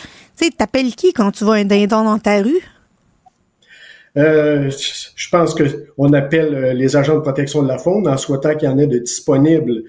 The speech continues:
Speaker 2: euh, pour venir nous aider. Mais les agents de protection de la faune, là, il y en a peut-être deux cents aujourd'hui en fonction, répartis partout au Québec. C'est bien sûr qu'ils n'ont pas le temps de tout affluer vers Louisville pour aller aider,
Speaker 1: Ah non.
Speaker 2: euh, régler le problème là-bas.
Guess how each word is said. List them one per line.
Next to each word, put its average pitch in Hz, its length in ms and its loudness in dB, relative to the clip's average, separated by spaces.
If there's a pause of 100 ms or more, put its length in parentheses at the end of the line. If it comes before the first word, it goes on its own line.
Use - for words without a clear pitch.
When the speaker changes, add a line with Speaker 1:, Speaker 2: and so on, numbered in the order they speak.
(480)
Speaker 2:
euh, 127 880 -4 (260)
pour 156 180 2
venir 156 300 4
nous 160 240 0
aider. 147 380 0 (440)
Mais 127 120 -2
les 127 200 -2
agents 139 180 -2
de 143 60 -4
protection 139 400 -6
de 131 40 -4
la 127 100 -6
faune, 143 300 -2
là, 131 120 -8 (300)
il 135 60 -8
y - 20 -6
en 127 80 -4
a 127 60 -2
peut-être 147 360 -2
deux 143 200 4
cents 165 240 0
aujourd'hui 135 440 0
en 131 100 0
fonction, 143 520 -2
répartis 139 440 -6
partout 135 260 -6
au 123 40 -4
Québec. 139 400 -4
C'est - 180 -10
bien 127 160 -8
sûr 151 180 -6
qu'ils 143 120 -6
n'ont - 60 -10
pas 127 100 -8
le 123 60 -10
temps 143 160 -4
de 120 120 -6
tout 143 220 -14
affluer 135 480 0
vers 135 220 0
Louisville 131 600 0
pour 131 160 -14
aller 123 220 -8
aider, 131 320 -8
Speaker 1:
Ah 214 120 2
non. 220 140 -2 (200)
Speaker 2:
euh, 120 100 -8 (220)
régler 143 220 2
le 143 80 -2
problème 139 380 0
là-bas. 131 400 -2